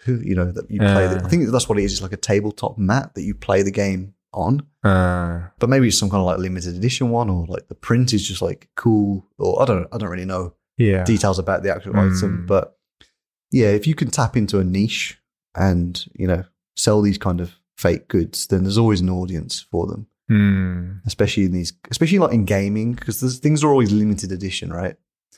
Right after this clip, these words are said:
Speaker 1: So if you can offer someone the chance to own something that maybe they thought they missed out on, <laughs>
Speaker 2: Mm.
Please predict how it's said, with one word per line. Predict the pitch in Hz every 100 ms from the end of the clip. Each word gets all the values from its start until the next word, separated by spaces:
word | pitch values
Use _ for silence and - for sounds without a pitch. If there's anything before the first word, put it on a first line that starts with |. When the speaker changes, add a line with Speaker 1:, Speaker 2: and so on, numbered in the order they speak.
| _ _ _ _
Speaker 1:
So | - 98 92
if | 95
you | 113
can | 113
offer | 98 -
someone | 98 98 92
the | 90
chance | - 90 87 -
to | - 87
own | 92 92
something | 85 92 - 90 -
that | 87 - - _ _ _ _ _ _ _
maybe | 98 98
they | 98 87
thought | - - 101 -
they | 90 87 _ -
missed | 107 92 92 98 - 95
out | 95
on, | 95 95 101 120
<laughs> | 147 - - -
Speaker 2:
Mm. | 113 104 95